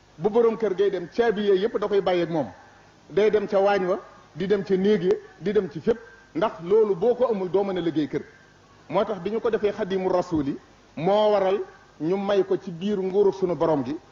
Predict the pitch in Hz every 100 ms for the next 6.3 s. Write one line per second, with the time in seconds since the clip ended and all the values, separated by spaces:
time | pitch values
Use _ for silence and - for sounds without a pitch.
0 | - 160 180 170 147 113 - - _ _
1 | - - - - - - - - 127 110
2 | - 123 160 165 170 160 139 - - -
3 | - - - - 127 208 202 196 190 190
4 | 185 208 - 190 190 180 180 165 170 175
5 | - - - - - - 143 185 202 185
6 | 175 165 156